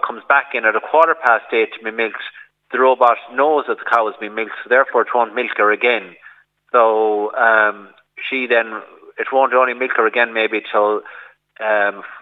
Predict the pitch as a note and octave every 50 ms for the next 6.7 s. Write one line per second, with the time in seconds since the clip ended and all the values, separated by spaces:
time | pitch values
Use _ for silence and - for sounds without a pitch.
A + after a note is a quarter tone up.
0 | _ - - - B2+ A#2 A2 G#2 - - A#2+ A#2 A2 G#2 - A#2 G#2+ - - A2
1 | G#2+ A2+ A2+ A2 G#2 - - - B2 B2 A#2+ A2+ G2+ F#2+ F2+ - - A#2 G#2+ G#2+
2 | G2+ - - - - - _ _ _ _ - A2 - - - - - D#3+ E3 D#3
3 | - - - C#3 C3 B2+ A#2+ A2+ B2+ B2 A#2 - - - - G#2+ A#2+ A#2 - -
4 | - - B2 A#2+ A#2 A#2+ A2 G2 - - - - - - - - - _ _ A#2
5 | B2 B2 A#2+ A2+ A2 - - - - _ _ _ _ _ _ _ _ _ _ _
6 | _ _ _ _ _ _ _ _ _ _ _ - C#3+ -